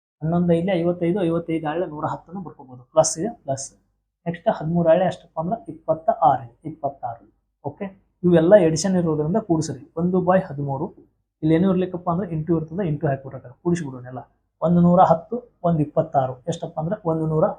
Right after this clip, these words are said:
ಮೂವತ್ತಾರು. ಒಂದು ನೂರ ಮೂವತ್ತಾರು, ಒಂದು ಏಳು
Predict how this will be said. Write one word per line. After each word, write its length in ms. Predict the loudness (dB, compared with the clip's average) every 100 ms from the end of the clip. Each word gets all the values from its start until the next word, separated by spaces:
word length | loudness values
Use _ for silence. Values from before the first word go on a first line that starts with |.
| -10
ಮೂವತ್ತಾರು. 440 | -6 -6 -6 -8 -8 _ -2
ಒಂದು 120 | 0 2
ನೂರ 120 | 2 2
ಮೂವತ್ತಾರು, 580 | 0 -2 0 2 4 2 -2 _ _ _ _ -2 0
ಒಂದು 240 | 2 2 2 -2 -8 0 4
ಏಳು 140 | 6